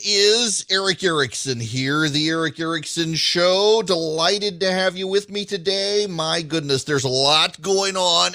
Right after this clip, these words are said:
and I got news. So Bo Snerdley just texted me, uh, during the break, uh, Rush Limbaugh's longtime call screener.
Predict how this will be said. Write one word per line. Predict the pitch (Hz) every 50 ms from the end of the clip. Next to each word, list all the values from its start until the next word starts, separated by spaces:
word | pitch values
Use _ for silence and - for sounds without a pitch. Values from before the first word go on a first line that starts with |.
| -
and | - 165 185 202 233 254 220 -
I | 190 202 214
got | 202 220 226 240 - -
news. | 196 202 220 240 254 269 269 269 269 247 208 160 135 120 101 98 101 - - - - - - _ _ _ _ _ _ _ _ _ _ _ _ _ _ _ _ _ _ _ _ _ _ _ _
So | - - - 202 190
Bo | 170 151 139 185 208 233 254 269 285
Snerdley | 285 - - - - 226 254 262 262 247 220 196 160 165 165 165 170 175 175
just | 147 139 156 190 202 196 - - - -
texted | - 175 156 - - - - - 120 98
me, | 87 92 90 92 98 110 135 131 -
uh, | - 123 120 120 120 123 123 123 123 127
during | 127 120 151 165 180
the | 175
break, | 147 131 139 131 120 120 101 -
uh, | - 131 139 135 135 139 139 131 123
Rush | 127 131 151 170 165 -
Limbaugh's | - 175 175 160 151 151 151 151 131 135
longtime | 135 139 143 151 160 185 214 233 240 240 214 - - 202 196 196 202 208 202 190
call | 165 - 202 185 170 156 151
screener. | - - - - 117 110 107 110 120 151 202